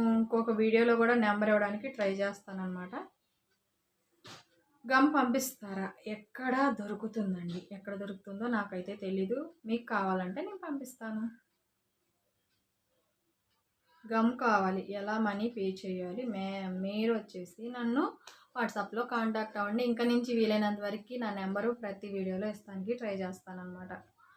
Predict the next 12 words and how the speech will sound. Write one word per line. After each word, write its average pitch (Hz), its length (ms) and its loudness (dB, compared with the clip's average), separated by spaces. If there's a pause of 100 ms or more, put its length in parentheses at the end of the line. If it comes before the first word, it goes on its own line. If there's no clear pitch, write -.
(320)
అంటే 233 160 4
నేను 247 200 4
ఒక 220 160 2
వీడియోలో 202 280 2
ఇచ్చాను 185 300 -4
కదా, 202 120 -2
ఇంకా 220 200 -2
అవసరం 190 340 -4
లేదనుకున్నాను, 185 640 -6
కానీ 208 280 -4
చాలామంది 202 540 2
అడుగుతున్నారు. 190 580 -2